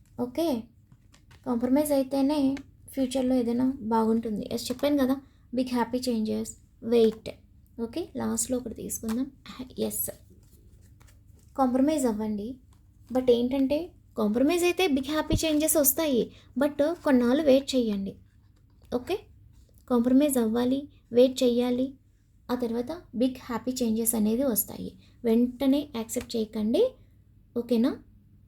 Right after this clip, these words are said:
So మీరు కొన్నాళ్ళు టైమ్ తీసుకోండి. వాళ్ళకి మీ వాల్యూ అనేది కంప్లీట్గా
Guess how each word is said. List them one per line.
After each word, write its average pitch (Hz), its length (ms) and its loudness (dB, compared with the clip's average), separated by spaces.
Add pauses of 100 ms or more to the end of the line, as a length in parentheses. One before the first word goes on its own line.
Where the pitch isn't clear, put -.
(140)
So 285 160 2 (220)
మీరు 240 160 -2
కొన్నాళ్ళు 233 380 0
టైమ్ 226 260 -2
తీసుకోండి. 262 580 0 (200)
వాళ్ళకి 233 420 -2
మీ 226 220 2
వాల్యూ 226 420 0
అనేది 302 360 0 (360)
కంప్లీట్గా 330 680 0